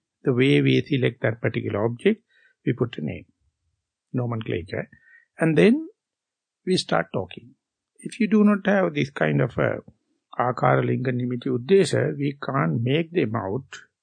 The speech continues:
we can't report, and that is how the computer science came into being. That's how the botany, physics, chemistry came into being. Each and every animal, it has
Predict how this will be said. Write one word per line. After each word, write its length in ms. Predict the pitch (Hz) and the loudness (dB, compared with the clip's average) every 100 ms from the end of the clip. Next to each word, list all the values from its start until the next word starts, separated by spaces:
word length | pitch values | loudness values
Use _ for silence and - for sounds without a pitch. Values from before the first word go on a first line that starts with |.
| _ | _
we 100 | 135 | -4
can't 500 | 127 135 131 143 143 110 | 0 2 4 2 0 0
report, 580 | 131 160 175 104 107 - - _ _ _ _ _ - | -2 0 2 2 0 -8 -20 _ _ _ _ _ 0
and 240 | 139 131 | 2 4
that 160 | 131 131 | 2 0
is 220 | 131 139 | -2 -2
how 160 | 123 | -4
the 100 | 123 | -4
computer 420 | 151 135 127 117 107 | -6 -10 -8 -6 -6
science 320 | - 104 - | -6 -8 -8
came 240 | - 78 | -10 -10
into 220 | - - | -12 -8
being. 420 | 117 196 147 120 - _ _ _ _ | 0 2 2 0 -6 _ _ _ _
That's 220 | 139 131 | -2 -2
how 140 | 143 131 | -4 -4
the 120 | 117 | -4
botany, 380 | 113 110 - 127 | -4 -6 -4 -6
physics, 560 | 123 117 127 - - - | -6 -8 -12 -14 -16 -4
chemistry 400 | 131 123 120 - | -2 0 -2 -8
came 260 | - 113 107 | -6 -4 -4
into 220 | 90 110 | -6 -6
being. 440 | 113 160 95 156 - - - _ | -2 0 0 -4 -10 -20 -20 _
Each 220 | 139 131 | -6 0
and 180 | 151 151 | 2 4
every 400 | 135 131 175 180 | 2 2 4 4
animal, 380 | 127 147 170 92 87 - _ _ _ _ _ _ _ 139 | 4 2 2 0 -4 -12 _ _ _ _ _ _ _ -8
it 140 | 131 | -2
has 280 | 127 143 | -2 -2